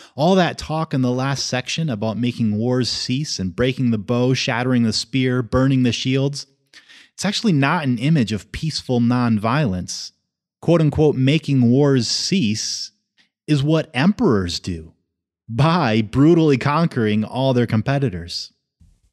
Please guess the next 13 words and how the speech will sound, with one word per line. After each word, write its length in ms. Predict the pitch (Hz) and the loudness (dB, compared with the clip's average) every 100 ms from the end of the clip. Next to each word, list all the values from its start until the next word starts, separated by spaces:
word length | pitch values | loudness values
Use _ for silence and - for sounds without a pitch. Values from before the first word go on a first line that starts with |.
| _ - | _ -14
The 180 | - 131 | 0 0
disarmament 760 | 123 131 104 143 196 175 117 101 | 2 0 0 2 4 6 4 2
described 480 | 110 - 110 107 101 | -4 -4 -2 -2 -4
here 220 | 110 107 | -4 0
isn't 320 | 143 185 147 | 0 0 0
a 60 | 113 | 0
war 320 | 120 120 107 | 2 2 2
protest. 760 | - 175 196 - 87 87 - _ - - _ _ _ _ | -2 -2 -2 -2 -6 -6 -10 _ -20 -20 _ _ _ _
It's 260 | 139 143 - | -4 -4 -4
a 100 | 131 | -6
post-conquest 1500 | 127 - - 185 190 - - - 165 175 185 - 131 117 - | -6 -4 0 0 0 -6 -16 -8 -4 0 0 0 -4 -4 -6
subjugation 960 | - - 156 156 147 131 139 180 123 101 | -8 -4 -2 0 0 0 2 2 2 0
measure. 380 | 98 90 73 | -2 -8 -14